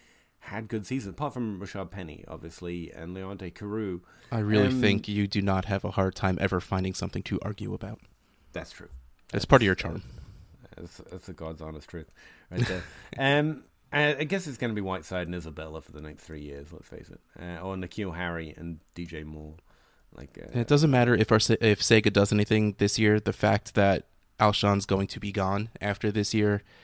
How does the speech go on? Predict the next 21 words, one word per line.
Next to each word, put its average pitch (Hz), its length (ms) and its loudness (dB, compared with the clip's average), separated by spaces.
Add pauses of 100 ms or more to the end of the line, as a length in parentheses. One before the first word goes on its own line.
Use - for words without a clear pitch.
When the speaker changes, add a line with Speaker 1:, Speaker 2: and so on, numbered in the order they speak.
(200)
Speaker 2:
his 98 220 4
value's 95 300 2
gonna 92 120 -2
skyrocket. - 600 -4 (1120)
Speaker 1:
Harry 170 260 -6
and 117 100 -4
D 101 140 -8
J 85 180 -8
Moore 85 240 -6
are 80 40 -6
actually 80 220 -12
too - 180 -14
highly 76 340 -10
drafted. - 560 -14
They, - 240 -14
they 92 160 -10
can't, 73 240 -14 (180)
they 87 140 -12
can't - 220 -16
be - 140 -20
it, - 120 -20